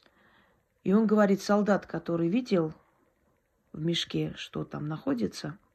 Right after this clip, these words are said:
этот парень на утро вышел из казармы, посидевший. Он начал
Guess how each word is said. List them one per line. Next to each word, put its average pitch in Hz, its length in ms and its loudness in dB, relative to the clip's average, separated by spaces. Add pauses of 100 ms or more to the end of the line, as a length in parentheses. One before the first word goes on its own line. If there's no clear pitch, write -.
(1040)
этот 196 300 -2
парень 247 300 4
на 175 140 4
утро 180 300 0
вышел 160 420 -2
из 151 140 -6
казармы, 185 500 0
посидевший. 170 840 -4 (3000)
Он 247 200 6
начал 214 500 4